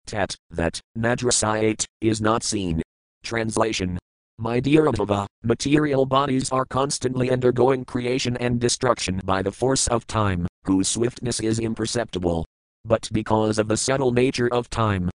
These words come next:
no one sees this. S B eleven dot twenty-two dot forty-four. Text forty-four. Text. Eupharsism sratasam kathalanam vevanaspatah chathava sarvabutanam veilvasthadeah kratah.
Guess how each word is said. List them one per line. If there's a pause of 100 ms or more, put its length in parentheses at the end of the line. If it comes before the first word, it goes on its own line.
no
one
sees
this. (440)
S
B
eleven
dot
twenty-two
dot
forty-four. (400)
Text
forty-four. (400)
Text. (420)
Eupharsism
sratasam
kathalanam
vevanaspatah
chathava
sarvabutanam
veilvasthadeah
kratah.